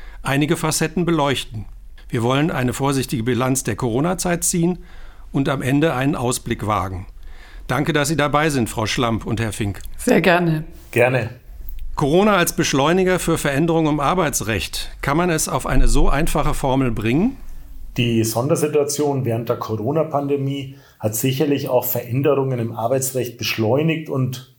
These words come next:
Speaker 3: bereits begonnene Entwicklungen mit höherer Geschwindigkeit vorangetrieben. Zu denken ist dabei an die flexibilisierten Arbeitsformen wie Homeoffice, mobile Arbeit und so weiter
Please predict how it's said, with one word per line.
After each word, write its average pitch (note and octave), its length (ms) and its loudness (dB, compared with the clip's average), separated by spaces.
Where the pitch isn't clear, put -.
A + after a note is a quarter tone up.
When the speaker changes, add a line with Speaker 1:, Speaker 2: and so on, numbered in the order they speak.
Speaker 3:
bereits A#2+ 420 0
begonnene D#3+ 460 0
Entwicklungen C3+ 640 -2
mit A#2 220 -4
höherer B2+ 260 2
Geschwindigkeit A#2 720 -2
vorangetrieben. D3+ 1040 -4
Zu - 140 0
denken C3+ 360 0
ist - 220 -2
dabei B2 420 2
an B2+ 80 -6
die B2 80 -2
flexibilisierten A#2+ 1040 -4
Arbeitsformen C3 920 0
wie A2 120 0
Homeoffice, C#3+ 920 0
mobile B2+ 480 0
Arbeit C3+ 440 2
und C#3 140 -4
so C3 140 0
weiter B2 440 0